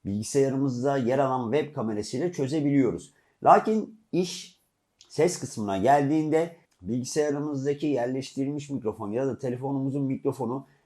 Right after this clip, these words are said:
tatmin edici sesi vermeye yeterli olmuyor. Çünkü bu noktada işin içerisine pek çok etken giriyor. Aslında eğer bilgisayarınızda sağlam bir ses kartı yoksa arkadaşlar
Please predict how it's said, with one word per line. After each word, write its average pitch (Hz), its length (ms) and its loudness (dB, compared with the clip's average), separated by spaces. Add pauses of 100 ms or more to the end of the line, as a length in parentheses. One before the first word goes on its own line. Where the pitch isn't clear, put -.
(140)
tatmin 143 540 -2
edici 131 320 -4
sesi 127 360 -6
vermeye 120 560 -4
yeterli 120 440 0
olmuyor. 123 540 -2 (260)
Çünkü 180 600 2 (100)
bu 117 280 0
noktada 156 640 2
işin 151 280 -6
içerisine 143 500 -4
pek 135 220 -2
çok 160 300 -4
etken 123 420 -2
giriyor. 92 300 -2
Aslında 131 600 -2 (280)
eğer 139 420 4 (180)
bilgisayarınızda 135 760 0
sağlam 143 440 2
bir 143 40 -4
ses 143 280 -4
kartı 151 280 -2
yoksa 151 300 2
arkadaşlar 147 680 0